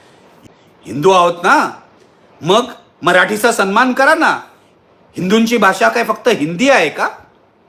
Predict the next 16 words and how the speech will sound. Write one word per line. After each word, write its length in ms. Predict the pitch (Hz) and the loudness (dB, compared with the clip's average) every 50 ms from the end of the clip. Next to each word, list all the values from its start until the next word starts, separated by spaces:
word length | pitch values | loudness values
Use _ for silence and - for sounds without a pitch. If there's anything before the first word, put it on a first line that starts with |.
| _ _ _ _ _ _ _ _ _ _ _ - - | _ _ _ _ _ _ _ _ _ _ _ -8 -4
तुम्हाला 280 | 151 165 185 208 226 | -2 0 2 2 2
जे 160 | 226 - 226 | 2 2 0
हिंदू 280 | 208 202 196 190 190 208 | 0 0 0 -2 0 2
अभिप्रेत 440 | 196 185 - 190 190 196 170 - 165 | 2 2 0 -2 -2 -4 -4 -2 -2
आहेत 200 | 151 143 175 196 - - _ _ _ _ _ _ _ - | -2 -2 -2 -6 -8 -16 _ _ _ _ _ _ _ -4
सांगा 320 | - 196 208 240 269 302 320 | -2 -2 -2 0 0 -2 -2
ना. 140 | 349 - - - _ _ _ _ _ _ _ _ _ _ _ _ _ _ _ _ _ - | -4 -8 -14 -18 _ _ _ _ _ _ _ _ _ _ _ _ _ _ _ _ _ -10
सगळ्या 380 | - - 190 165 202 233 247 233 | -4 -2 0 2 2 2 2 2
देशामध्ये 920 | 196 220 175 - 233 214 208 202 175 156 156 170 196 202 - - - _ _ _ - | 0 -4 -2 0 0 0 0 0 -2 -2 -2 -2 -4 -6 -8 -14 -20 _ _ _ -8
हिंदू 360 | 160 180 185 170 220 240 247 | -6 -4 -2 0 0 0 0
हिंदी 440 | - - 247 151 170 170 226 247 240 | -2 -4 -8 -8 -4 -2 0 0 2
बोलतात 460 | 190 185 175 160 156 156 202 208 208 208 - - | 2 2 0 0 0 0 0 0 0 0 -2 0
का? 240 | 233 233 220 160 - - - - _ _ _ _ _ _ _ _ - | 0 2 2 0 -2 -8 -14 -20 _ _ _ _ _ _ _ _ -4
उलट 220 | 151 170 - - - - | -2 0 0 0 0 -2
तुमच्या 280 | 208 202 185 - 233 214 | -4 -4 -2 0 0 0
हिंदीने 920 | 180 143 147 165 170 180 220 247 247 214 175 151 151 170 185 - - | 0 -2 -4 -6 -4 -2 0 0 0 0 0 -2 -2 -4 -6 -10 -14